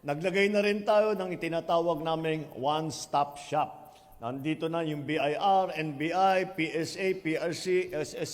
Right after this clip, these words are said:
S, Pag-ibig, PhilHealth, upang magbigay ng mga clearance at sertipiko para sa inyong pag-a-apply. Pinadali,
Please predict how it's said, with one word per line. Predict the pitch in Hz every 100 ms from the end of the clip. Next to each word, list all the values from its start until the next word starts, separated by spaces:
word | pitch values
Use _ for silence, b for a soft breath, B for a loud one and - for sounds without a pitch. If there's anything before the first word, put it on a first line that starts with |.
| -
S, | 202 196 - B B
Pag-ibig, | - 147 147 196 196 180 190 143
PhilHealth, | 170 190 185 202 196 B B B
upang | - 226 240 240
magbigay | 226 202 214 208 214
ng | 214
mga | 202 196 190
clearance | 202 233 220 139 - -
at | -
sertipiko | 196 156 - 180 190 170 147
para | 156 156
sa | 156 160
inyong | 151 156 156
pag-a-apply. | 147 143 135 131 139 98 - - b b b b b b _ _
Pinadali, | 170 185 196 226 226